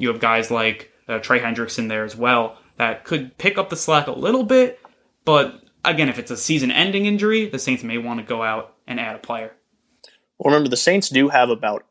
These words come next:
Speaker 2: eight million dollars in cap
Speaker 1: Exactly.
Speaker 2: right now.
Speaker 1: Mm-hmm.
Speaker 2: Uh, so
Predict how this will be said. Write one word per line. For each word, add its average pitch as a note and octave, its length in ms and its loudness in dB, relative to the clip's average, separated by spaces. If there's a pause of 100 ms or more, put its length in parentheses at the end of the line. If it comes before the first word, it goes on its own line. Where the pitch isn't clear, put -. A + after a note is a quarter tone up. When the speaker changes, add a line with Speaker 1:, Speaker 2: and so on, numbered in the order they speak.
Speaker 2:
eight C#3+ 260 0
million C3+ 380 -2
dollars A#2 400 2
in A#2 80 -14
cap - 280 -6
Speaker 1:
Exactly. - 160 -16
Speaker 2:
right - 120 -18
now. - 180 -16 (280)
Speaker 1:
Mm-hmm. B2 280 -12
Speaker 2:
Uh, - 160 -12
so A#2 640 4